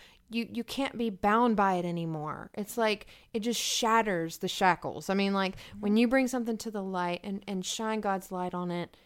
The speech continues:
Speaker 1: it, it fixes everything. Like I said, I might have another episode of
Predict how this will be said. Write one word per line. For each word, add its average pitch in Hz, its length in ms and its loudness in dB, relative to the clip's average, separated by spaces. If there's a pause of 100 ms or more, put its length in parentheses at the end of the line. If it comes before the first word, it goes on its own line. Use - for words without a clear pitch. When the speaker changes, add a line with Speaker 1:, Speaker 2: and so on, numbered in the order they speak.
(340)
Speaker 1:
it, 190 240 -4 (120)
it 185 140 -8
fixes 214 640 -6
everything. 156 680 -6 (120)
Like 233 220 2
I 247 60 2
said, 302 260 4
I 208 100 8
might 220 240 2
have 226 240 2
another 220 760 0 (100)
episode 180 720 0
of 196 280 0